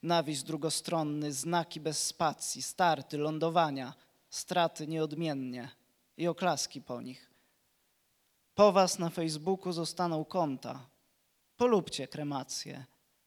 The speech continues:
jeśli ma fanpage, bo ciała w trumnach rozkładają liryzm na czynniki senne, a wiersze mają budzić, tłamsić ziewanie.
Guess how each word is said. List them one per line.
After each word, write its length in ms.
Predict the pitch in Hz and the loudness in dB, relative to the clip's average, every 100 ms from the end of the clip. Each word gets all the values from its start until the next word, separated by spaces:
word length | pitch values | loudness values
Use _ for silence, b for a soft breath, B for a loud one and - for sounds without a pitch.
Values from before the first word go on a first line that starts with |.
| _ | _
jeśli 260 | 139 - 156 | -6 -4 -2
ma 120 | 151 | -2
fanpage, 640 | 165 160 143 - 139 - | 0 0 0 -2 -4 -6
bo 140 | - | -8
ciała 420 | 156 - 190 165 160 | -2 2 4 6 2
w 140 | - | -2
trumnach 600 | - 180 165 160 165 160 | 0 2 2 2 0 0
rozkładają 880 | 165 - - 160 156 165 156 151 151 | -4 -4 2 2 6 6 6 4 2
liryzm 580 | 156 160 151 156 151 147 | 0 0 0 -2 -4 -4
na 100 | 147 | -4
czynniki 520 | 151 156 156 147 160 | -4 -4 -4 -6 -8
senne, 600 | - 156 131 127 127 117 - B B B B B - | -4 -2 -2 -4 -8 -12 -20 B B B B B 0
a 100 | 160 | 6
wiersze 420 | 185 180 - 175 | 6 6 4 0
mają 280 | 165 160 156 | 2 0 0
budzić, 640 | 147 175 151 135 123 - | 2 4 2 -2 -6 -8
tłamsić 580 | - 175 175 151 165 147 | -2 2 2 0 -2 -2
ziewanie. 640 | 160 156 170 147 127 139 | -2 0 0 0 -2 -8